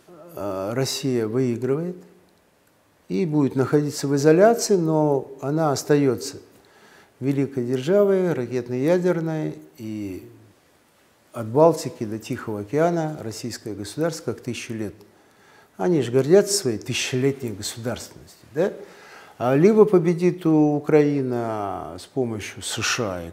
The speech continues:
коллективного Запада, и тогда В России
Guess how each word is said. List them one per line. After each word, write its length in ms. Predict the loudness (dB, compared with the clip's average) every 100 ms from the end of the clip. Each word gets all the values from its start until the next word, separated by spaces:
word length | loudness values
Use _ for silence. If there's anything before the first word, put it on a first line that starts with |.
| -10
коллективного 720 | -8 -8 -8 -8 -6 -8 -10
Запада, 640 | -4 -4 -4 -10 -10 -12 -12 -12
и 100 | -14
тогда 880 | -8 -6 -6 -8 -6 -6 -6 -10 -16 _ _ _ _ _ _ _ -14
В 160 | -8
России 1200 | -4 -6 -6 -6 -4 -2 -4 -4 -4 -4 -6 -8